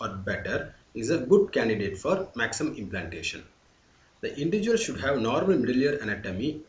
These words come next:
to ensure the proper placement of the vibratory magnet.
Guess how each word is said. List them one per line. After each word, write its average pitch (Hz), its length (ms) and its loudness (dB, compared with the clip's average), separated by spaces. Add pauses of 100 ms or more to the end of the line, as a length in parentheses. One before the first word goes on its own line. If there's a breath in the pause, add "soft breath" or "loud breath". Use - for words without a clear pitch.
to 131 140 -4
ensure 135 440 0
the 131 180 -2
proper 139 480 -2
placement 113 580 -4
of 92 200 -6
the 190 220 -4 (120)
vibratory 104 560 -2
magnet. 78 560 -12